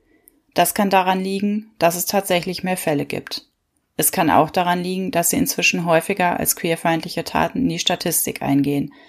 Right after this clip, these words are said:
während früher das Motiv gar nicht erkannt oder erfasst wurde. Auch jetzt gibt es etwa bei transfeindlichen Taten offenbar immer noch ein großes Dunkelfeld. Wenn es tatsächlich mehr Angriffe gibt,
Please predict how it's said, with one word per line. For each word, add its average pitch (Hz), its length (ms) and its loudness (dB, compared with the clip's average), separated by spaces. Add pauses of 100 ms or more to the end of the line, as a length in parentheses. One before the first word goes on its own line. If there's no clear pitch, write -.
(220)
während 170 280 4
früher 196 340 4
das 175 160 2
Motiv 190 440 -4
gar 156 140 4
nicht 160 220 -4
erkannt - 400 -2
oder 165 160 0
erfasst - 440 0
wurde. - 300 -6 (720)
Auch 180 140 2
jetzt 165 320 0
gibt - 160 -6
es 156 100 -4
etwa 160 280 0
bei 156 140 2
transfeindlichen 170 840 0
Taten 170 340 2
offenbar 170 460 0
immer 156 200 4
noch 151 140 4
ein - 160 -2
großes - 380 -2
Dunkelfeld. - 720 -2 (1300)
Wenn 185 140 2
es 185 100 0
tatsächlich 185 560 2
mehr 160 200 2
Angriffe 185 400 0
gibt, - 380 -6